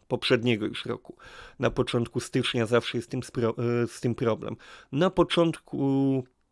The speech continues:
mm, tego roku jesteśmy, więc w lecie dwa tysiące dwudziestego trzeciego, poprzedniego roku, zaczęły się intensywne walki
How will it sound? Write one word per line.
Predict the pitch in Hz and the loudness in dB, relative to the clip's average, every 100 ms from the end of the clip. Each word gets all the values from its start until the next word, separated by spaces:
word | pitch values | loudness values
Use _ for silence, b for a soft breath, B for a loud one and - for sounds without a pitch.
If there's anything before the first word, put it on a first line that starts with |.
| - | -6
mm, | 127 127 131 131 131 | -2 0 2 2 0
tego | - 127 120 127 | 0 0 2 2
roku | 139 131 131 | 2 0 0
jesteśmy, | 131 - 190 185 160 | 0 0 0 2 0
więc | 127 127 - B B B B | 0 0 -4 B B B B
w | 120 117 | -4 4
lecie | 139 151 - 127 | 6 6 4 0
dwa | 117 127 | 4 4
tysiące | - 139 127 131 | 2 -4 -2 -2
dwudziestego | 120 117 113 113 120 | -2 -2 -2 -2 -4
trzeciego, | - - 180 - 190 165 | 0 0 0 2 2 2
poprzedniego | - 175 175 - 127 135 131 131 | 2 2 2 2 0 0 0 2
roku, | 127 127 135 | 2 0 -4
zaczęły | 107 139 - 151 147 123 | 2 2 4 2 2 2
się | 147 | -2
intensywne | 151 147 147 170 165 - 202 175 170 | -4 -4 0 -2 -2 -4 -4 0 -2
walki | 151 160 156 - 151 | 2 2 2 0 -8